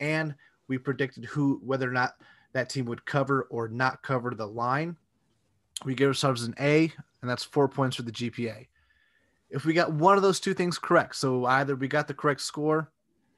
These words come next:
or we got the correct line, then that's a C,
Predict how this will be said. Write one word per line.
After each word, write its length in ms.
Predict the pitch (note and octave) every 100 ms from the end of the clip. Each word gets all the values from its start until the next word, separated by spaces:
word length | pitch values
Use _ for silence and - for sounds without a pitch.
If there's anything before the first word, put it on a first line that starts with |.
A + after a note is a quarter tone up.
| _ _ _ C#3+
or 100 | C3+
we 100 | C3
got 160 | C#3
the 80 | C#3
correct 300 | - C#3 C3
line, 420 | D3 C#3 A#2+ A2+ - _ _ _ _ _ -
then 140 | C3+
that's 180 | C3+ B2+
a 60 |
C, 320 | B2 - F3